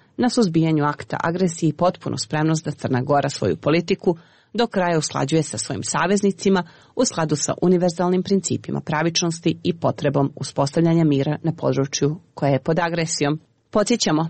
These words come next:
Demokratski front je dvadeset petog jula u parlamentu tražio da se sa dnevnog reda povuče predlog rezolucije o ruskoj agresiji na Ukrajinu,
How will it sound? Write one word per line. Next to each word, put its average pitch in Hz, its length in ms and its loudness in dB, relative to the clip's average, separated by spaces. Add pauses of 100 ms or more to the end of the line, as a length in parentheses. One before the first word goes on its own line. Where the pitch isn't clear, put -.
(120)
Demokratski 240 560 2
front 226 380 0
je 185 100 4
dvadeset 175 460 -2
petog 208 320 0
jula 220 380 4
u 214 60 2
parlamentu 190 500 0
tražio 175 400 0
da 165 100 -6
se - 160 -10
sa - 160 -2
dnevnog 175 460 0
reda 175 240 2
povuče 165 460 2
predlog 139 400 0
rezolucije 147 580 0
o 151 40 2
ruskoj 151 440 0
agresiji 160 500 0
na 170 100 4
Ukrajinu, 214 380 2